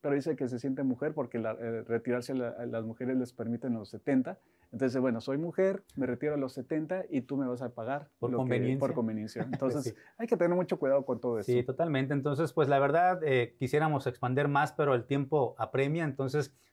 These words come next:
Speaker 2: la verdad, eh, queremos agradecerles por haber escuchado y visto este, eh, programa aquí en E W T N, donde, pues, dos padres bien padres queremos siempre saber de ustedes. Escríbanos en nuestras redes sociales, eh, donde están apareciendo en pantalla,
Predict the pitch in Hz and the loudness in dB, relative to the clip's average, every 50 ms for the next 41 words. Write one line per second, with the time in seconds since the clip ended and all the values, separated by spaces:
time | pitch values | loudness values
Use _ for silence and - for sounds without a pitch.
0 | _ - 123 120 117 117 120 127 139 147 139 - 120 117 110 - - 120 123 139 | _ -2 0 2 2 2 4 4 2 2 0 0 -2 -2 -2 -2 -2 -2 0 0
1 | 143 - 139 127 120 117 - - 135 135 143 135 - 127 117 113 113 127 135 135 | 0 0 0 0 0 0 0 0 0 0 0 -2 -2 -2 -2 0 0 0 0 0
2 | 135 - 123 120 - 131 135 135 135 127 123 135 135 135 - - 131 131 - _ | -2 -4 -4 -2 0 0 0 2 2 0 0 -2 -4 -4 -2 -2 -4 -4 -4 _
3 | _ _ _ _ - - 131 127 127 - - 139 131 120 123 - 123 113 117 113 | _ _ _ _ -4 -2 -2 -2 -2 0 0 2 2 2 2 0 -2 -2 -2 -2
4 | 110 - - 123 127 135 156 170 185 202 190 139 131 - 139 139 139 147 139 - | -2 -2 0 0 2 2 2 2 2 2 0 0 0 -2 -2 0 0 -2 -2 -2
5 | 135 135 147 139 123 120 135 135 135 151 143 143 147 156 175 202 220 220 139 123 | 0 2 2 4 4 2 2 2 2 2 2 2 2 0 0 -2 -4 -6 -8 -8
6 | 120 117 113 113 110 - 117 107 107 135 131 135 - 147 151 156 131 139 151 147 | -8 -6 -4 -6 -6 -4 -4 -2 0 0 0 2 2 2 4 2 2 2 -2 -2
7 | - - 135 139 147 156 135 - - 120 120 123 139 131 135 - 139 139 135 139 | 0 2 2 2 2 0 -2 -2 -2 -2 0 0 -2 -4 -4 -4 -4 -4 -2 -2
8 | 139 127 - 123 113 127 135 135 139 135 - 147 151 165 185 180 - _ _ _ | -2 -2 -2 0 -2 0 0 0 -2 0 0 2 2 2 2 0 -4 _ _ _
9 | _ _ - 117 - - - 156 165 170 170 170 151 - 139 131 123 - - 120 | _ _ -6 -6 -6 -2 2 2 4 4 2 0 -2 -2 -2 -4 -4 -2 -2 -2
10 | 120 139 151 156 147 147 135 131 - 135 139 151 165 190 185 - _ _ _ _ | -2 0 0 0 0 -2 -4 -2 0 0 2 2 0 -2 -2 -4 _ _ _ _
11 | _ _ _ - 117 113 117 117 110 - 135 143 147 139 127 123 123 131 135 147 | _ _ _ -4 -2 -2 -2 -2 -2 -2 0 0 2 2 0 0 0 0 -2 -2
12 | 143 131 131 123 123 143 143 156 165 170 180 180 | -2 -2 -2 0 2 2 2 2 2 2 0 0